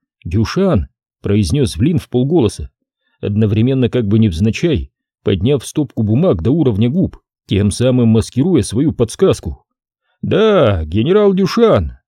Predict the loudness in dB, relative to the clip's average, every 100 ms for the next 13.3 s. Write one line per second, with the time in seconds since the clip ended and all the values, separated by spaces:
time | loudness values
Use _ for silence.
0 | _ _ _ -6 -6 -2 -2 0 -2 -2
1 | 0 0 0 0 0 -2 -2 -8 -10 _
2 | _ _ _ _ -6 -6 -2 0 2 0
3 | -2 -4 -6 -8 -2 0 2 0 -2 -4
4 | 0 2 2 2 0 -2 -4 -2 0 -2
5 | -6 _ _ _ _ -6 -4 -2 -2 -2
6 | 0 2 2 2 0 0 -2 0 0 0
7 | 0 2 0 0 -4 -12 _ _ _ _
8 | _ _ _ _ _ _ -6 -2 0 0
9 | -2 -2 2 2 2 0 2 4 2 2
10 | 2 2 2 2 0 0 0 0 -4 -10
11 | _ _ _ -6 -2 0 2 0 2 2
12 | 2 0 2 2 4 4 4 4 4 4
13 | 2 -4